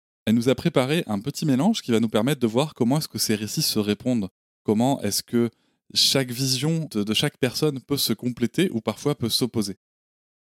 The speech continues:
Merci beaucoup Alice pour ce travail. Un immense merci à Fanny et Thibaut pour leur histoire. Je vous laisse découvrir cet épisode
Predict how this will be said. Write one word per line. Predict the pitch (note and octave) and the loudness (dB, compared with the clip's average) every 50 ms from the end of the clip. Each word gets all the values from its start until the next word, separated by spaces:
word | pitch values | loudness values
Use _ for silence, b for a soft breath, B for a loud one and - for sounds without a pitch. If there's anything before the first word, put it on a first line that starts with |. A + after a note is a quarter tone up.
| _ | _
Merci | - A2+ B2+ B2 - - D3 | 0 0 2 2 0 0 2
beaucoup | C3 C#3+ C#3 - D#3 | 2 0 2 2 2
Alice | D3 D3 D3 | 0 0 -2
pour | - - A#2 | -6 -8 -8
ce | - B2 | -6 -6
travail. | - - A#2 A2 A#2+ C#3+ D3 - - | -4 -2 0 2 2 2 0 0 -2
Un | - A2 A2 A#2+ C#3 | 0 2 2 4 4
immense | D3+ D#3+ E3 E3+ E3+ D#3+ - - - | 2 2 2 2 0 0 -2 -4 -4
merci | A#2+ A2+ - - - - D3 - - | -6 -6 -6 -8 -10 -8 -8 -8 -8
à | G#2 | -8
Fanny | G2+ - - B2+ B2 C#3 D3 - | -8 -4 -2 -2 0 0 -2 -2
et | - A2+ | -2 -4
Thibaut | G#2+ - - A2+ A2+ B2 B2 - _ _ _ _ _ _ | -4 -4 -4 -2 0 0 -2 -2 _ _ _ _ _ _
pour | - A2 A2 | 0 2 2
leur | A#2 A#2+ A#2 | 2 2 0
histoire. | G2+ - - B2 B2 C#3 C3 A2 | -2 -4 -2 -2 -2 -2 -2 -4
Je | G#2+ G#2 A#2 | -2 0 0
vous | B2 C3+ C3 | 2 2 2
laisse | B2 A2+ G#2+ A2 | 2 2 2 0
découvrir | B2 B2 - C3+ A#2 A#2+ A#2+ A#2+ | -2 -4 -2 -4 -4 -2 -2 -2
cet | A2+ - A2 - A#2 | -2 -6 -6 -4 -6
épisode | - - A2 G#2 G2 F2+ | -6 -4 -2 -2 -2 -2